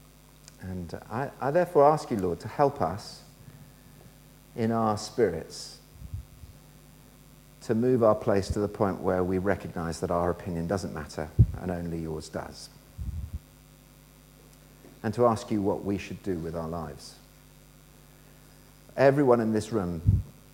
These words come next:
however old or young we are, we have amazing opportunities greater than people almost anywhere else in the world. And because of that, we can do so many different things. And I just ask you, Lord, therefore, to speak to us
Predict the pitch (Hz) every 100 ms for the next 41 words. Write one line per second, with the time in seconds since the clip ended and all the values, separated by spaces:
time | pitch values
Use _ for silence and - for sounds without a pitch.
0 | - 101 104 98 95 - - - - 110
1 | 110 104 90 92 98 101 98 92 90 82
2 | 80 92 87 90 92 92 98 107 104 90
3 | 90 - - 92 82 - 80 78 98 90
4 | 85 87 82 101 - 87 82 - - -
5 | - - 104 87 - - 95 90 82 85
6 | 80 85 80 80 76 76 - - - -
7 | - - - - 90 - 113 98 92 85
8 | 101 - 147 120 82 127 101 78 87 87
9 | 82 - - - 73 73 - 87 95 127
10 | 113 95 87 - 82 78 76 85 82 -
11 | 80 78 - - - - - - - -
12 | - - - - - - - - - 95
13 | - 123 - - 82 78 - -